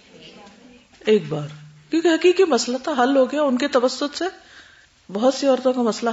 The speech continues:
حل ہو گیا، ٹھیک ہے نا؟ اس واقعے کی ایک ایک جزیات کو کمپیئر کیجئے عورت کی جذباتیت کے ساتھ،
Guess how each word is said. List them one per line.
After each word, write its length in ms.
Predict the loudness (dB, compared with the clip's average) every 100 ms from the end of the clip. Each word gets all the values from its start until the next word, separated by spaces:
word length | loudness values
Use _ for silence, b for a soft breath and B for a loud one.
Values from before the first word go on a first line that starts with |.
| -2
حل 120 | -2
ہو 80 | -4
گیا، 160 | -4 -10 -14 _ _ _ _ _
ٹھیک 220 | -12 -10
ہے 60 | -10
نا؟ 80 | -14 -20 _ _ _ _ _ -4
اس 200 | -2 0
واقعے 380 | 0 0 -2
کی 200 | -4 -4 -4
ایک 260 | 0 2 2
ایک 80 |
جزیات 600 | 0 0 0 2 2 0
کو 100 | 0
کمپیئر 420 | 0 0 2 0 0
کیجئے 420 | -4 -6 -6 -6 -10 B B B B B -2
عورت 420 | 2 4 2 -2
کی 80 | -2
جذباتیت 640 | -2 0 0 -2 -2 -4
کے 100 | -4
ساتھ، 340 | -8 -8 -10